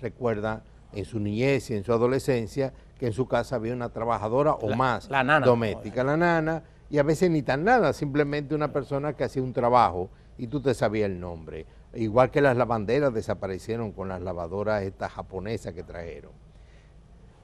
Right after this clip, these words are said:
Speaker 1: Parece ser que todavía la sociedad dominicana no termina de entender que hay que regularizar todo el trabajo que se hace en República Dominicana. Eh, y estamos hablando de que el trabajo agrícola,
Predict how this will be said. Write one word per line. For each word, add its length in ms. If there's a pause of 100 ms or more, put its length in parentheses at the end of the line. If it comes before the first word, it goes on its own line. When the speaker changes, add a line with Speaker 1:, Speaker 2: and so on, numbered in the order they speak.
(120)
Speaker 1:
Parece 520
ser 480 (300)
que 160
todavía 720
la 120
sociedad 380
dominicana 720
no 140
termina 420
de 100
entender 560
que 100
hay 120
que 180
regularizar 1080 (420)
todo 500
el 200
trabajo 760
que 140
se 200
hace 320
en 80
República 600
Dominicana. 680 (720)
Eh, 760 (380)
y 100
estamos 380
hablando 500
de 140
que 100
el 80
trabajo 360
agrícola, 600